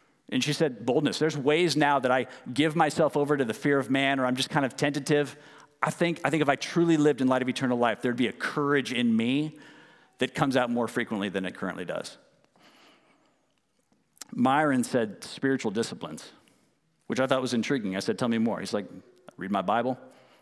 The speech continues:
I'd pray, I'd fast, I'd, you know, I'd, I'd engage the spiritual disciplines because I want my mind, I want my heart to become acquainted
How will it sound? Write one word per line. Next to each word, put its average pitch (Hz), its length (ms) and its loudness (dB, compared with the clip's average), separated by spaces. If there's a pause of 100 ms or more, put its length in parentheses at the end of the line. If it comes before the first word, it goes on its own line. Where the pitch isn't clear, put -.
I'd - 140 -12
pray, 120 380 -2 (1200)
I'd 98 120 -8
fast, 127 580 -2
I'd, 98 120 -14 (500)
you 107 100 -4
know, 104 80 0
I'd, 104 220 -6
I'd 117 100 -2
engage 123 460 0
the 131 100 -4
spiritual 131 380 -2
disciplines 113 420 -4
because - 200 -6
I 120 60 2
want 127 320 0
my 131 120 0
mind, 117 760 0
I 123 60 -4
want 127 160 -2
my 120 140 0
heart - 720 -4 (460)
to 135 100 -4
become 131 320 0
acquainted 165 920 -2